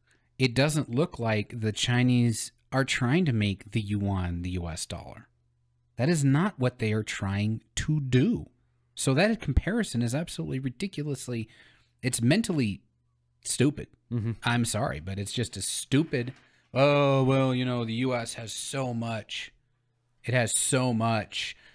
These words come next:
Speaker 1: of a percentage of the reserve currency of the world, and who's gonna challenge that?" Maybe, just maybe, if you're paying attention,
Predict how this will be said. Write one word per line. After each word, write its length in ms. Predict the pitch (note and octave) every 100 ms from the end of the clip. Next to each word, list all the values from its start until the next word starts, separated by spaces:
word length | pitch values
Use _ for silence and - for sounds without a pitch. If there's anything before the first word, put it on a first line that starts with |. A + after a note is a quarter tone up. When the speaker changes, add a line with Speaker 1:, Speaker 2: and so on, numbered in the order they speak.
| _ _
Speaker 1:
of 120 | - A2+
a 60 |
percentage 580 | - G#2+ - A2+ A2 F#2+
of 120 | G2+
the 100 | F#2+
reserve 440 | F#2+ F#2 G#2 G#2 F#2+
currency 420 | G#2 G#2 G2 G2+
of 120 | F2
the 60 | E2+
world, 380 | F#2 G2 F2
and 120 | F2 F2+
who's 400 | F#2+ C3 C3 A2+
gonna 180 | A2
challenge 540 | G2 - A2+ A2 G#2 G2
that?" 300 | G#2+ F#2+ E2+ _ _ - - _ _ _ _
Maybe, 320 | A2+ C3+ F#3
just 300 | F#3 F3+ -
maybe, 680 | A#2+ A#2 A2+ F#2 D#2 E2 - _ _ -
if 160 | -
you're 100 | A2+
paying 420 | - - C#3 C#3+
attention, 720 | C3 - - G#2+ - C#2 D2+